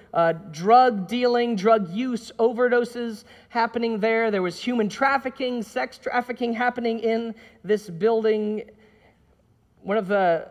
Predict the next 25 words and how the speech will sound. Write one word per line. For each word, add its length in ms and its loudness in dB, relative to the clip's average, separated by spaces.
the 160 0
husband 480 -2
of 200 -4
the 80 -8
director 560 -4
of 140 -4
Urban 240 -6
Reach, 280 -10
he 80 -8
told 240 2
us 260 -6
about 420 0
a 60 -2
pastor 500 -2
friend 260 0
of 100 -6
his 360 -2
who 80 -4
was 140 -2
called 380 2
throughout 240 4
the 60 -8
years 300 2
many 240 -2
times 560 -2